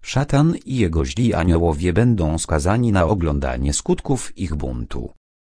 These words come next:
Cały wszechświat otrzyma niezbity dowód, iż zapłatą za grzech jest śmierć.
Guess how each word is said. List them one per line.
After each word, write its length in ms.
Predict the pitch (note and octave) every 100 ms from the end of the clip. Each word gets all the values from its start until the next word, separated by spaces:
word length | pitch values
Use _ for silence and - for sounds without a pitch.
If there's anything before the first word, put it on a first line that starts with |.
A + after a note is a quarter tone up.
| _
Cały 340 | - G#2 E2+ E2+
wszechświat 560 | - B2+ - - E2+
otrzyma 480 | D#2+ - - G#2 F#2
niezbity 540 | F2+ F2 D2+ F#2 - F2+
dowód, 500 | G2+ C#2+ C#2+ - - - -
iż 220 | G#2 -
zapłatą 720 | D2 D2+ F#2+ B2 - B2 A2
za 160 | F#2 F#2
grzech 340 | D2 F#2 -
jest 300 | F2+ E2 -
śmierć. 560 | - D2+ D2 A1+ -